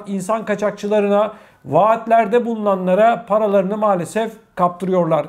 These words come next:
Elinizdeki, avucunuzdaki son parayı ne illegal yollarla buralara gelmek için harcayın,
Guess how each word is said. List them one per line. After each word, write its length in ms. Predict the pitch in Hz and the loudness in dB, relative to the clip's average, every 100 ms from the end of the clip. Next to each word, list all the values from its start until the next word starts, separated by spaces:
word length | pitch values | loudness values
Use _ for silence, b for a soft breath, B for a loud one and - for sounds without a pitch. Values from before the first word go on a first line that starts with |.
| - | -2
Elinizdeki, 840 | 220 269 262 247 240 240 214 180 180 | 0 2 0 -2 -2 -2 -2 -2 0
avucunuzdaki 920 | 220 247 233 240 247 233 214 233 226 | 0 0 -2 -2 -2 -2 -4 -4 -6
son 380 | - 226 247 233 | -6 0 0 2
parayı 460 | 233 233 185 165 - - b b b b - | 0 2 2 0 -6 -18 b b b b -4
ne 380 | 190 262 247 233 - | 0 2 0 -8 -10
illegal 640 | 247 262 247 233 233 240 | -4 -2 0 2 2 0
yollarla 640 | 214 220 226 240 233 214 170 | 0 -2 2 0 2 0 0
buralara 380 | 254 226 214 202 | 0 2 2 2
gelmek 420 | 208 214 240 240 | 0 0 -2 -8
için 260 | 180 202 | -8 -6
harcayın, 840 | 147 120 170 214 214 240 226 233 | -6 0 2 2 2 2 0 -4